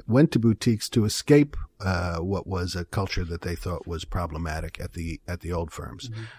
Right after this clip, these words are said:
Speaker 1: What I would say is, uh, two things. One, it's, it's hard to find third-party proof of whose culture is best. If you go to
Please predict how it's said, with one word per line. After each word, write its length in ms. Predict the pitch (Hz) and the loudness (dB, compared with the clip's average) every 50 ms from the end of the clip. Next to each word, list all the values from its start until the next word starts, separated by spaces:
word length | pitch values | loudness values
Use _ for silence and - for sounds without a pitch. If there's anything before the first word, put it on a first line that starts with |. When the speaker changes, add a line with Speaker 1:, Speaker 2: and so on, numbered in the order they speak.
| - _ _ | -20 _ _
Speaker 1:
What 180 | 101 107 107 | -2 0 0
I 100 | 113 107 | 2 2
would 180 | 104 113 113 - | 2 0 0 0
say 340 | - - 156 151 151 131 - | 2 2 4 4 4 2 2
is, 560 | - 104 98 90 90 92 92 92 - - - - _ _ _ _ _ _ _ - | 0 -2 -2 0 -2 -2 -2 -4 -4 -6 -8 -12 _ _ _ _ _ _ _ -8
uh, 140 | - 92 85 - | -6 -4 -4 -2
two 140 | - 120 107 | 0 -2 0
things. 360 | - 98 80 76 - - - | 0 -4 -6 -6 -4 -2 0
One, 380 | 101 104 95 92 110 131 131 - _ _ _ _ _ _ _ _ _ _ _ | 0 2 2 2 2 2 2 -2 _ _ _ _ _ _ _ _ _ _ _
it's, 320 | - 95 87 - - - - | -10 -8 -6 -6 -8 -6 -4
it's 180 | 104 92 - - | -4 -4 -4 -4
hard 380 | - 98 113 113 120 113 90 | -2 0 0 2 2 0 0
to 120 | - - 90 | -2 -4 -6
find 380 | - - 101 95 95 92 85 | -4 -4 -4 -2 -2 -2 -4
third-party 880 | - - - 110 104 104 92 - - - 104 95 98 95 92 92 87 - - _ | -6 -4 -2 -2 -2 -2 -2 0 0 0 0 0 0 -2 -2 -4 -4 -6 -8 _
proof 580 | - - - - 107 87 82 - - - - - _ _ - | -8 -4 -2 -2 -2 -2 -2 -6 -8 -14 -20 -20 _ _ -10
of 560 | 87 85 80 82 82 82 78 78 76 - - - _ _ - - | -8 -6 -4 -4 -4 -4 -6 -6 -10 -14 -16 -20 _ _ -8 -4
whose 200 | 117 104 95 - | -4 -4 -2 -4
culture 480 | - - 92 90 87 - - 87 82 - | -4 -4 -6 -4 -6 -6 -6 -6 -6 -6
is 200 | - 92 82 78 | -6 -6 -8 -6
best. 400 | 78 95 90 78 76 - - - | -6 -6 -4 -4 -4 -6 -6 -8
If 100 | - - | -6 -6
you 100 | 95 90 | -6 -6
go 220 | 87 101 104 110 107 | -2 0 0 0 0
to 420 | - - 101 95 87 87 87 85 | -2 -2 -2 0 0 -2 -4 -6